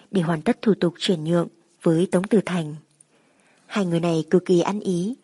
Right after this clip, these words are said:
không ai phản ứng ai. Làm xong thủ tục, Tống Tử Thành kia cũng rất khẳng khái, phóng xe đi, không hề dây dưa thêm. Anh ta gần như tiếp đó muốn vung tay áo, thở dài một hơi,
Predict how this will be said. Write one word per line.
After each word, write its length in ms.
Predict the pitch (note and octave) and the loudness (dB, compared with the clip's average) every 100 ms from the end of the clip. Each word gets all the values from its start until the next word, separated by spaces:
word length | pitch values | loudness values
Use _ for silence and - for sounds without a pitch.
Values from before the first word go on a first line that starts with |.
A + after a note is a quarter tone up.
| _ _ | _ _
không 240 | - G3+ F3+ | -4 -2 -2
ai 240 | F3+ F3 | -2 -2
phản 200 | - E3+ | -2 -4
ứng 160 | D3+ E3 | -4 -4
ai. 320 | G3 F#3 F#3+ - _ _ _ _ _ - | -4 -2 -6 -10 _ _ _ _ _ -2
Làm 180 | G3 D3+ | -2 0
xong 200 | F3+ E3+ | -2 -2
thủ 160 | F3 | -2
tục, 220 | D#3+ D#3 - _ _ _ _ _ | 0 -2 -4 _ _ _ _ _
Tống 180 | F3+ F3+ | -2 2
Tử 80 | B3 | 2
Thành 240 | G3 E3 | 2 -2
kia 360 | D#3 F#3+ G3 F#3+ - _ - | 0 2 4 2 -6 _ -2
cũng 260 | F#3+ G3 G3+ | 0 2 2
rất 140 | B3 | 0
khẳng 220 | - F#3 | 0 -6
khái, 400 | - D#3 D3+ G3+ - _ | -6 -6 -4 -6 -8 _
phóng 200 | - E3 | -8 -6
xe 220 | - G3+ | -2 0
đi, 300 | F#3 G3 F#3 F#3 _ _ | 2 2 0 -4 _ _
không 220 | - G3 | 0 2
hề 220 | F3+ E3 | 2 0
dây 220 | D3+ F#3+ | 2 2
dưa 180 | F#3 G3+ | 4 2
thêm. 320 | F#3+ F#3+ F#3 F#3 _ _ _ _ _ _ _ - | 2 0 -2 -6 _ _ _ _ _ _ _ -4
Anh 140 | F#3+ | -2
ta 200 | F3+ F3 | 2 2
gần 220 | E3+ D#3+ | 2 0
như 200 | D#3 F#3+ | 2 2
tiếp 180 | F#3+ B3 | 4 2
đó 380 | G#3 D#3+ D#3+ A#3+ - - _ | 2 0 0 -4 -10 -20 _
muốn 260 | F3 E3 F#3 | -6 -4 0
vung 200 | G#3+ F3+ | 0 0
tay 160 | F#3 F3 | 0 -2
áo, 380 | D#3+ D#3 F#3 A#3+ _ _ - | -4 -6 -6 -10 _ _ 2
thở 180 | G#3+ E3 | 4 6
dài 200 | F3+ E3 | 2 -2
một 180 | D#3 | -6
hơi, 360 | - G3 G3 | -6 -4 -2